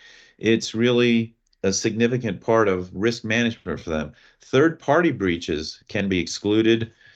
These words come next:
Certain regulatory fines would be excluded. And in some cases, uh, reputational damage and the costs associated with that may not be covered.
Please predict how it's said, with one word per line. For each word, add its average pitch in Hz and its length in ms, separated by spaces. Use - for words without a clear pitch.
Certain 131 380
regulatory 123 600
fines 117 440
would 110 120
be 117 120
excluded. 113 680
And 98 220
in 98 80
some 127 240
cases, 104 560
uh, 92 260
reputational 117 800
damage 92 460
and 82 100
the 82 60
costs - 500
associated 101 560
with 85 120
that 85 200
may 98 160
not 92 340
be 90 140
covered. 87 400